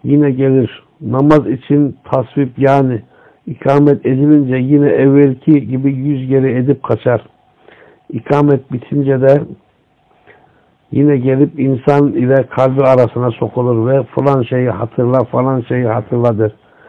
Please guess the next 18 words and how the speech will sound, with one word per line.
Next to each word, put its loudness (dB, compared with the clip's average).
Nihayet 4
insan 2
üç -4
rekat 0
mı -2
yahut 0
dört 0
rekat -2
mı -4
kıldığını -4
bilemez. -2
İnsan 0
üç -4
mü 0
dört 4
mü -2
kıldığını 0
bilemez 2